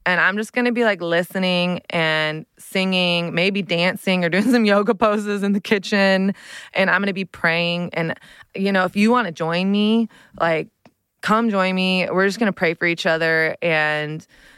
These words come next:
like, if you have a word, if you wanna share a poem, if you wanna <laughs> share a Bible verse, if you wanna share anything, share it." And so far, the last few weeks, it's just been me and my one other friend. But tonight, it's gonna be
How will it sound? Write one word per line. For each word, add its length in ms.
like, 160
if 80
you 60
have 100
a 40
word, 480
if 80
you 40
wanna 100
share 180
a 40
poem, 420
if 160
you 60
wanna 160
<laughs> 0
share 180
a 20
Bible 320
verse, 280
if 60
you 60
wanna 120
share 240
anything, 760
share 540
it." 160
And 600
so 180
far, 420
the 160
last 420
few 160
weeks, 200
it's 100
just 160
been 140
me 140
and 100
my 120
one 160
other 200
friend. 320
But 140
tonight, 280
it's 100
gonna 240
be 320